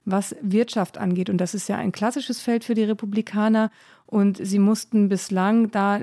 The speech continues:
konnten sie nicht so wahnsinnig viel sagen, weil Biden eben nicht der ganz linke Präsident ist, der jetzt, äh, skandalöse aus konservativer Sicht Wirtschaftspolitik betreiben würde.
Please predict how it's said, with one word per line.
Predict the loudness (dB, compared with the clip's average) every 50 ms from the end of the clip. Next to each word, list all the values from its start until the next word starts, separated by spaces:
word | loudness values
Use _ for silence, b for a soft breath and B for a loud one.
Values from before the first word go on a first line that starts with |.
| -6 -8 -4
konnten | -2 -2 -2 0 0
sie | 2 4 4
nicht | 4 4 2 -2 -4
so | -2 0
wahnsinnig | 0 2 2 2 2 2 2 0 -2
viel | -2 0 0 0 2
sagen, | 2 0 0 0 0 0 0 0
weil | 2 2 0 0
Biden | 0 0 0 0 2 2 0 0
eben | 0 -2 -2 0 2 4 4 6
nicht | 6 4 4 2 -2 -6 -4
der | -4 -4 -2
ganz | 0 0 2 2 0 -2 -2 0
linke | 2 2 2 2 0 -2
Präsident | -2 -4 -2 -2 0 0 0 2 2 0 0 -2
ist, | -4 -6 -6 -4 -2
der | 0 2 2 2 0 -2 B B B B B B B
jetzt, | _ -2 -2 -2 -4 -8 -10 -4
äh, | -2 0 2 2 2 2 0 -2 -6
skandalöse | -6 -2 0 2 4 4 4 4 4 4 4 4 4 4 2 0 0
aus | -2 -4 -2
konservativer | 0 2 2 2 2 0 -2 -2 -2 0 0 2 2
Sicht | 2 0 0 0 0
Wirtschaftspolitik | 0 0 0 -2 -4 -4 -4 -4 -2 -2 -2 -2 -2 -4 -4
betreiben | -4 -6 -6 -2 0 0 2 2 2 4
würde. | 4 2 4 2 2